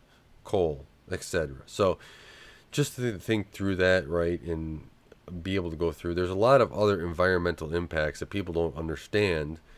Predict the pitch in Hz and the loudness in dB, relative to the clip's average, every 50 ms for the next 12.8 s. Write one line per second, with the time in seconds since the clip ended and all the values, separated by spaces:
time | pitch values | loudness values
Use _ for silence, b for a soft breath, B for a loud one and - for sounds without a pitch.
0 | B B B B B B B _ - - _ - - - - _ - 101 92 82 | B B B B B B B _ -20 -20 _ -20 -20 -20 -18 _ -6 -6 -4 -4
1 | - 73 95 95 90 90 85 85 82 82 82 82 - - - 95 95 95 90 82 | -6 -6 -4 0 2 2 2 4 2 2 0 0 -4 -4 -6 -4 -2 -2 -4 -4
2 | 71 - - _ - 78 92 95 92 90 95 95 90 78 92 104 113 104 95 80 | -8 -12 -18 _ -16 -8 -4 -4 -2 2 2 2 2 2 2 0 2 0 -2 -2
3 | 85 92 95 98 95 90 - - 87 85 85 80 78 85 92 95 92 - - 73 | 0 0 0 2 0 0 -2 -2 0 0 0 0 0 0 0 0 0 -4 -8 -10
4 | 67 69 B B B B B B 101 104 101 95 - - - - 135 139 127 92 | -10 -12 B B B B B B 4 6 6 4 2 0 2 4 4 4 4 2
5 | 92 95 - - b b b b b 85 82 - b b b b b 98 110 135 | -4 -8 -10 -12 b b b b b -8 -8 -8 b b b b b 2 4 4
6 | 147 147 - - - 127 117 110 104 92 90 87 85 85 87 90 - 85 90 98 | 4 4 0 -4 -4 -4 -4 -2 0 0 0 2 2 0 0 -2 0 0 2 2
7 | 104 82 69 73 90 98 104 95 85 78 76 71 71 80 92 - - - - 90 | 2 0 -2 -2 2 2 2 2 2 -2 -2 -4 -4 -6 -8 -8 -12 -16 -8 -4
8 | 92 90 87 85 85 82 85 92 92 87 82 87 78 82 85 85 76 85 87 85 | -2 0 0 0 0 0 0 0 0 0 -2 -6 -4 -2 -4 -2 0 0 0 0
9 | 80 82 92 101 95 - 73 71 69 73 80 - - B B B B B B 87 | 0 0 -2 -4 -4 -6 -10 -12 -10 -12 -12 -12 -14 B B B B B B -2
10 | 87 92 101 113 120 113 98 87 - - 107 101 87 78 - - 104 117 107 82 | 0 2 4 4 4 2 0 -2 -4 -4 -2 -2 -2 -2 0 2 4 4 4 2
11 | - - 92 92 90 90 90 90 85 78 85 90 95 98 90 87 - - - 87 | 2 -2 -2 -2 0 0 0 0 0 -2 0 0 2 2 0 0 -2 -8 -10 -10
12 | 82 - - - 78 92 110 117 101 - - - 73 78 87 | -10 -8 -8 -4 -2 0 0 0 -2 -4 -8 -10 -10 -10 -12